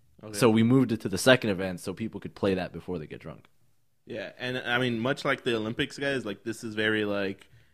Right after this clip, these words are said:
Speaker 1: you have to follow the rules, and, like,
Speaker 2: Yeah.
Speaker 1: there is a scoreboard, and, like, there's judges and stuff. So I thought that was really cool how well, like,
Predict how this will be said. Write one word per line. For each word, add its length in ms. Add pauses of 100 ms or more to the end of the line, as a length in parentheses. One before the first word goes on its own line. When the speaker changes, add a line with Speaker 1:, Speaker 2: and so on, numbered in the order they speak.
(320)
Speaker 1:
you 180
have 240
to 100
follow 300
the 100
rules, 440
and, 100
like, 140
Speaker 2:
Yeah. 60
Speaker 1:
there 160
is 120
a 60
scoreboard, 760
and, 140
like, 140
there's 180
judges 380
and 100
stuff. 240
So 140
I 80
thought 160
that 80
was 120
really 160
cool 180
how 140
well, 440
like, 300